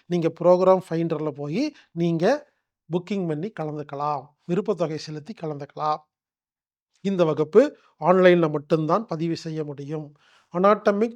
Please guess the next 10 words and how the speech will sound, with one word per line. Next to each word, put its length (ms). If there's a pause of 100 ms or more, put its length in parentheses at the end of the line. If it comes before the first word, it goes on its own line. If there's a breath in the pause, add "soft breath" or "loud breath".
therapy 400
dot 260
org-ங்கிற 580
வெப்சைட்ல, 760 (280 loud breath)
ப்ரோக்ராம் 440
ஃபைண்டர்ல 640 (240 soft breath)
பெண்கள் 420
நலம் 380
டைப் 260
பண்ணீங்கன்னா, 640